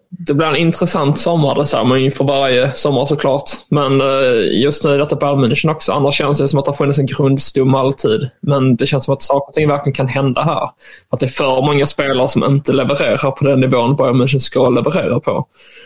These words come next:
Och man måste ju försöka hitta mer stabilitet. Alltså det, det håller ju inte att man gör såna här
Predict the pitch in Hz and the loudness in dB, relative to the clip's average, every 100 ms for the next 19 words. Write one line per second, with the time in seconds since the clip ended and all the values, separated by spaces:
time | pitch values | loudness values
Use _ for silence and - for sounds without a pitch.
0 | - _ _ _ - 139 - 135 127 - | -20 _ _ _ -2 -2 0 0 2 0
1 | - 123 123 143 139 143 139 - 131 135 | 0 -2 0 0 0 0 -2 -2 0 2
2 | 135 - 131 127 127 151 - - - 135 | 0 0 0 0 0 0 -2 -2 -2 -2
3 | 131 135 92 123 123 139 98 135 147 143 | 0 2 2 0 0 -2 2 2 2 0
4 | - 135 123 147 - 147 151 123 | 0 2 2 0 0 2 2 0